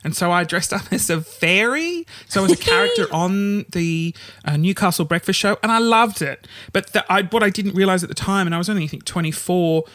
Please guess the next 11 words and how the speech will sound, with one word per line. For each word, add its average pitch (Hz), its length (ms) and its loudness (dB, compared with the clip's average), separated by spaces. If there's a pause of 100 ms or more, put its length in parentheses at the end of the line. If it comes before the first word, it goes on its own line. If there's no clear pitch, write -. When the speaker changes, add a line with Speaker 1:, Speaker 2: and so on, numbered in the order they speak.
(260)
Speaker 1:
was 165 180 2
I 170 140 4
was 160 400 2
typecasting 151 540 -2
myself 131 520 -6 (840)
into 180 240 0
this 165 140 0
sort 156 160 -2
of 147 280 -2
gay 156 280 0
stereotype, 143 880 -2